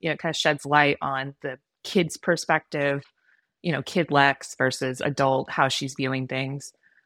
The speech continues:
and how those can get warped sometimes because, you know, when you are a kid, you s-, perceive things differently. So anyway, I wanted to explore that and, and, you know, with a family dynamic, 'cause a lot of it is her recollections of her own family before they passed away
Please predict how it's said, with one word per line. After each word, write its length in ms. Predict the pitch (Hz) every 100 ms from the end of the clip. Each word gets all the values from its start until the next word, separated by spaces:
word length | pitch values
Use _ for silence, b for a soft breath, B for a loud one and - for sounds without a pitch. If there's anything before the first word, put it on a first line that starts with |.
| -
and 100 | 151
how 120 | 160
those 180 | 139 -
can 120 | 160
get 160 | 139 143
warped 340 | 147 143 -
sometimes 580 | - 135 127 135 135 -
because, 480 | 131 143 131 139 -
you 80 | 143
know, 140 | 127
when 160 | 147 151
you 120 | 156
are 120 | 190
a 80 | 147
kid, 420 | - 135 131 151 -
you 180 | 156 151
s-, 180 | - - -
perceive 420 | 175 - 190 170
things 300 | 156 143 143
differently. 540 | 143 - 143 - - - b b b
So 100 | - 302
anyway, 200 | 240 175
I 60 |
wanted 200 | 190 196
to 60 | 180
explore 420 | 165 - 160 160
that 400 | 143 135 139 143 -
and, 560 | 143 135 135 139 139 - -
and, 400 | 170 151 143 143 - _ _
you 120 | 170
know, 220 | 151 156 - -
with 140 | 175
a 40 | 156
family 360 | - 160 156
dynamic, 760 | 147 139 135 131 131 131 - - _
'cause 120 | - 165
a 40 |
lot 240 | 160 170
of 100 | 165
it 100 | 156
is 200 | 151 143
her 140 | - 175
recollections 680 | 151 - 147 139 - 143 139
of 120 | 127
her 140 | 139
own 160 | 156 147
family 420 | - 175 165 147
before 300 | 143 - 143
they 100 | 131
passed 380 | - 135 135 -
away 340 | 139 139 -